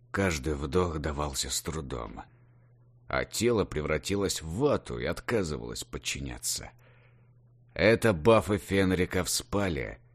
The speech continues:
и пришла расплата за их использование. Как же не вовремя сейчас эта усталость. Нужно встать. Я должен помочь Йене. Мне почти удалось оторвать голову от земли.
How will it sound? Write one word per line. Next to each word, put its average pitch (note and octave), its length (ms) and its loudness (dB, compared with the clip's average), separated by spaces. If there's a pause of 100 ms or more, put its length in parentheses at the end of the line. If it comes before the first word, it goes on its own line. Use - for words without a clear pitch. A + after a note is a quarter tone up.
(200)
и D#2+ 140 -6
пришла G2 480 0
расплата G#2+ 580 0
за F#2+ 160 0
их F#2+ 180 0
использование. A1+ 1080 -8 (760)
Как D3+ 260 6
же B2 120 4
не C3 120 6
вовремя A#2+ 480 6
сейчас A2 500 2
эта A2 200 0
усталость. - 800 -2 (680)
Нужно D#2+ 460 0
встать. - 580 -4 (580)
Я F#2+ 260 6
должен A2 540 6
помочь F#2 500 2
Йене. B1+ 600 -8 (960)
Мне D2+ 260 -2
почти - 400 -6
удалось C2+ 560 -4
оторвать B1 480 -6
голову G#1+ 480 -8
от A#1 140 -10
земли. E2 520 -2